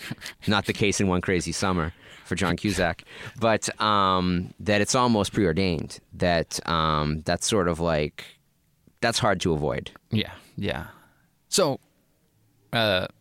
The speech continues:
Speaker 1: we can get back to that, but
Speaker 2: Yes,
Speaker 1: i-,
Speaker 2: yes.
Speaker 1: if you, if you go to my Instagram, you'll see that I do warm-up images and, and that sort of thing. And generally, that's the type of thing where it will inform the work that I do on a day-to-day basis.
Speaker 2: Mm-hmm.
Speaker 1: So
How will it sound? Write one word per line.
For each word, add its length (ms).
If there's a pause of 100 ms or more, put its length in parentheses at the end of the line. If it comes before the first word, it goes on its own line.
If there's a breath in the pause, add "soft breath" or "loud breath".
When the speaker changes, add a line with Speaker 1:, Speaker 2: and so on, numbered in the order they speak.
(240)
Speaker 1:
we 140
can 80
get 140
back 180
to 120
that, 220
but 140
Speaker 2:
Yes, 200 (100)
Speaker 1:
i-, 20
Speaker 2:
yes. 80
Speaker 1:
if 140
you, 140
if 200
you 60
go 160
to 40
my 140
Instagram, 540
you'll 100
see 240
that 220 (340 loud breath)
I 140
do 160
warm-up 440
images 600
and, 400
and 160
that 160
sort 180
of 80
thing. 220
And 100
generally, 640 (260 loud breath)
that's 380
the 100
type 260
of 80
thing 220
where 120
it 100
will 260
inform 760 (120)
the 120
work 180
that 140
I 80
do 160
on 120
a 60
day-to-day 380
basis. 540
Speaker 2:
Mm-hmm. 100
Speaker 1:
So 420